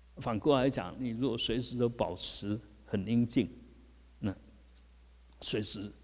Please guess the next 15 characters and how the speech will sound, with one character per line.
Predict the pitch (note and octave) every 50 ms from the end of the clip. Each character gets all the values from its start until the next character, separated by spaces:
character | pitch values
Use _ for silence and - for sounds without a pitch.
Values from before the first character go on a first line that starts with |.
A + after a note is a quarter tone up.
| - - - - - - - - - -
身 | - - - B2+ B2
心 | B2 - C3 A#2+ C3
都 | C3+ C3 A#2+ B2+ A#2+
会 | - - A#2+ G#2
很 | - - - - -
棒。 | - G#2+ - - - - - - - - - - - - - - - - - - -
啊， | - - - - - - - - - - -
那 | - D#3+ F3+ E3
我 | C3+ C3
们 | A#2+ B2 C#3
过 | - G3 F3
去 | D3+ - - F#3+ E3
若 | C#3 D3+ F3+ D#3 C3+
有 | A2+ G2+ F#2+
病， | - - E3 B2+